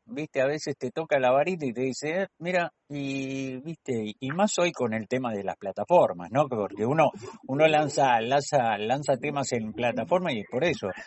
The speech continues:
hay tantos miles y miles de personas que escuchan que entre ellos quizás, ¿viste? Porque siempre investigan.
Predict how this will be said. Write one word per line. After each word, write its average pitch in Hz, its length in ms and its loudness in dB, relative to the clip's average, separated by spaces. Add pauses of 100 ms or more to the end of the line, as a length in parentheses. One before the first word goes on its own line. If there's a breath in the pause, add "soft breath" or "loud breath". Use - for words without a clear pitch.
(180 soft breath)
hay 110 180 -6
tantos 175 320 4
miles 160 400 -2
y 131 60 -2
miles 143 260 2
de 127 100 2
personas 135 420 -2
que 135 80 0
escuchan 143 520 -2
que 117 100 -4
entre 117 340 0
ellos 147 280 0
quizás, 180 460 4 (320)
¿viste? 151 340 -4
Porque 156 180 0
siempre 214 340 2
investigan. 95 880 -2